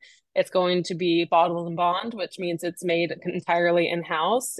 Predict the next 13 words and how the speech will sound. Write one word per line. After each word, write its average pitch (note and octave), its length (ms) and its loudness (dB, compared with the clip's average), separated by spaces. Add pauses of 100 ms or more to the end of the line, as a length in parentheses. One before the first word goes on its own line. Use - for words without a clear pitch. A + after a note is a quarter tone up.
and E3+ 180 0
it's E3+ 140 -2
going E3+ 460 -2
to, F3 280 2
uh, D#3+ 320 2
be D#3+ 460 -2
a E3 80 -6
four-year-old G#3+ 520 0
product G#3 380 -4
at G#3+ 120 -2
that - 220 -8
point. G3+ 300 -6 (520)
And F3 280 0